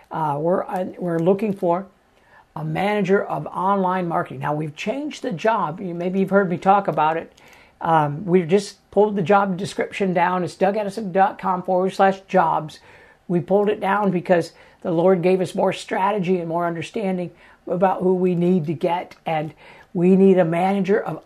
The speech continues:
online marketing or an online marketing manager, one of the two. I know we had, was running the ad for both a digital,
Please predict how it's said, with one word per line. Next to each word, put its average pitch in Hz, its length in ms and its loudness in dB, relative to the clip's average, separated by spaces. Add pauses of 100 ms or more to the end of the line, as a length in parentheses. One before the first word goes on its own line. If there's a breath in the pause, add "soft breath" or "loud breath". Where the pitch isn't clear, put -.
(100)
online 180 540 -2
marketing 190 640 0 (240 loud breath)
or 160 160 -4
an 160 60 -4
online 165 360 0
marketing 165 460 -2
manager, 170 560 -2 (320 loud breath)
one 185 220 2
of 175 80 2
the 170 80 0
two. 180 280 2
I 170 60 4
know 175 120 -2
we 180 120 0
had, 160 160 -4 (300 soft breath)
was 196 420 -4
running 185 540 -2
the 160 160 -2
ad 175 260 0
for 170 120 2
both 185 460 2
a 165 60 -4
digital, 180 560 0